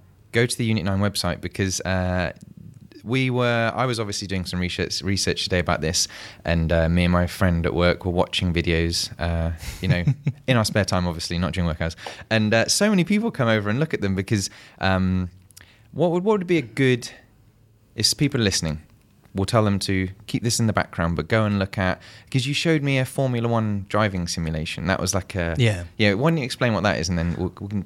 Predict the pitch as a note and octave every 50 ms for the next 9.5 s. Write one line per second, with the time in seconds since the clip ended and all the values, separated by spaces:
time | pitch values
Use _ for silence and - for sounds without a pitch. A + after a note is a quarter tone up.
0 | - - - - - D3+ E3 D#3+ D#3+ E3 C#3 C#3+ B2+ C3+ B2+ B2 A#2+ A2+ A2 -
1 | - - G#2+ G2 F#2+ F2+ G2 G2+ - - G2+ F#2+ A2 - - F2+ F#2 - - -
2 | A2+ A2+ A2+ A2+ A#2 A2 G#2+ A2 A#2 A2 G#2 G2+ F#2+ G#2+ G#2+ G#2 G2 - - -
3 | - - - C#3+ D3+ D#3 E3 E3 E3 D#3+ D#3 D#3+ D#3 - - - D3 C#3 C#3 C3+
4 | B2+ B2 A2+ A#2 A2+ G#2+ G#2 G#2+ G2+ G2 F#2+ G2 G2 G2 A2 G#2 F#2+ G2 G2+ G2
5 | G2+ G2 C#3+ D3+ D3 C#3 B2+ - C3 A#2 - - - A#2 A2 A2 G#2+ G#2 - -
6 | - - - - _ _ - A#2+ A#2+ A#2+ A#2 A#2 A#2+ A#2+ G#2+ C3 - - G#3+ G3+
7 | F#3+ F3+ E3+ D#3 D#3 D3+ C3 C#3 C3 B2+ A#2+ A#2+ A#2 A2+ - - - A2+ A2 G#2+
8 | G#2+ G#2 G#2+ - - - A2+ A2 A2+ A2 A2 A2 A2 G#2 - - - - - -
9 | A2+ G#2+ G#2+ G#2+ G#2+ G#2+ G#2+ G#2+ G#2+ F#2+